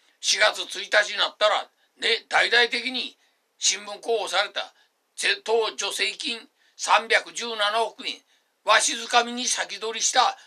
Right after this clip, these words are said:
現在のね、国会議員、この連中らがね、ず-、すべてこれを今年はいりませんと、市民のために出して、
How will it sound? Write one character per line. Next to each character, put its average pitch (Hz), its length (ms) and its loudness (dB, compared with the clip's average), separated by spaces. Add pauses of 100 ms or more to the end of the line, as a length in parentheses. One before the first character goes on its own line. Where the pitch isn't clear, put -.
現 233 240 -2
在 180 200 4
の 233 300 -4 (160)
ね、 - 300 -2 (1000)
国 170 220 -14
会 190 200 4
議 180 100 -6
員、 190 40 -10 (1500)
こ 302 120 -2
の 302 160 0
連 320 220 0
中 269 200 -8
ら 175 140 0
が 233 320 2 (240)
ね、 - 160 -2 (480)
ず-、 262 300 0
す 294 160 0
べ 302 160 2
て - 380 0
こ 240 120 0
れ 277 100 2
を 294 280 0 (400)
今 247 180 -2
年 262 220 2
は 247 120 6
い 226 100 0
り 277 60 -12
ま 285 140 2
せ 294 140 -2
ん 240 80 -12
と、 - 120 -20 (220)
市 - 180 0
民 262 180 -4
の 240 100 -2
た 247 140 2
め 277 120 -2
に 254 240 -12 (160)
出 185 180 4
し - 100 -2
て、 277 320 0